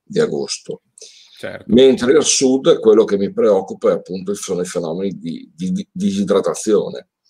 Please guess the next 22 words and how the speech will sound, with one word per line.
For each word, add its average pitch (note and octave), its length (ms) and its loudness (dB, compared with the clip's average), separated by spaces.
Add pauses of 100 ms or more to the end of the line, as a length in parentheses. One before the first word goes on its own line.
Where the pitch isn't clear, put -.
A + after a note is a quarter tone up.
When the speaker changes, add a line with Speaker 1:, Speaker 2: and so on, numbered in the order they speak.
(540)
Speaker 1:
Cioè F#2 360 0
la D#2 160 -2
maturazione G2 1000 2 (140)
par-, F#2 420 0 (420)
pareva G#2+ 460 2
procedere G#2+ 600 0
bene, A2 420 0
però F2+ 200 -4
si - 120 -12
stanno F2+ 300 -8
veramente F2 420 -8
asciugando D2 560 -10
queste - 280 -18
uve, B1+ 340 -12
per - 220 -12
cui E2 180 -4
rischi D#2 320 -10
di D#2+ 120 -2
avere E2 360 4
veramente D2 520 -4
una D2 120 -12
produzione, F2+ 880 -2